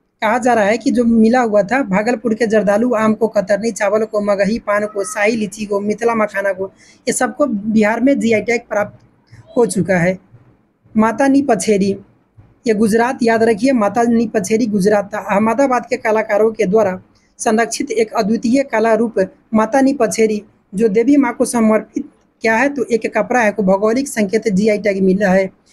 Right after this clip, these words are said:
एक कपड़ा है जो गुजरात का है, यह गुजरात के उत्पादों के लिए सत्रहवाँ जीआई tag है।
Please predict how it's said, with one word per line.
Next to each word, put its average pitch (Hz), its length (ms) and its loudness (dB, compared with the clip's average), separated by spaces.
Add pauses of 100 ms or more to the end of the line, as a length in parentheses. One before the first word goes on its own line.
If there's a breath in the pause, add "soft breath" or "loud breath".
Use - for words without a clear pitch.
(300 soft breath)
एक 240 260 -2
कपड़ा 262 280 0
है 247 240 -2
जो 214 80 4
गुजरात 214 460 0
का 196 120 0
है, 196 300 -2
यह 233 60 2
गुजरात 233 440 0
के 269 80 -2
उत्पादों 233 560 -2
के 269 180 -2
लिए 226 220 0
सत्रहवाँ 220 520 -2
जीआई 208 320 -2
tag 190 260 -2
है। 190 160 0